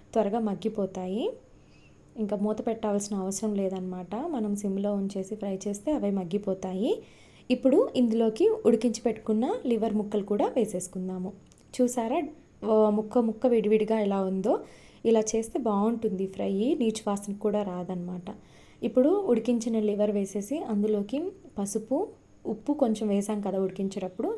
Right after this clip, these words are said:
so చూసి వేసుకోండి. కారము, నేను ఇక్కడ రెండు స్పూన్లు కారం వేసాను.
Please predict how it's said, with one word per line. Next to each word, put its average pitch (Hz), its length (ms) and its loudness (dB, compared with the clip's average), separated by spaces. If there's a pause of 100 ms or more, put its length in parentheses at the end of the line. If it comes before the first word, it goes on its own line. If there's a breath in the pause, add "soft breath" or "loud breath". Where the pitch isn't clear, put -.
so 214 80 0 (100)
చూసి 202 240 -2
వేసుకోండి. 190 560 -4 (420 loud breath)
కారము, 240 400 0
నేను 277 200 0
ఇక్కడ 208 180 -2
రెండు 202 200 2
స్పూన్లు 220 260 0
కారం 202 380 -4
వేసాను. 190 580 -4